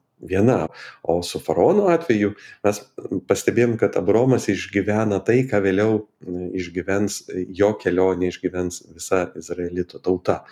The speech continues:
Bus Egipte ir bus lygiai taip pat iš jos išvesta, ar ne? Ta-, tarytum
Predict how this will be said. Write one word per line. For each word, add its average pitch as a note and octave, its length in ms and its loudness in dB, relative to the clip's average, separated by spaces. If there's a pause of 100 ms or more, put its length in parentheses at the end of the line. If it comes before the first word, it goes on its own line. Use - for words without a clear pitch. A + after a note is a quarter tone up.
(320)
Bus F2 260 -6
Egipte F2+ 400 -2
ir G#2+ 240 0
bus - 280 -12
lygiai G2 360 0
taip - 140 -2
pat F#2 160 -2
iš F2 140 0
jos F2 200 -2
išvesta, - 560 -2
ar D#2 160 -10
ne? F#2+ 160 -2
Ta-, E2+ 220 -2
tarytum F2 580 -4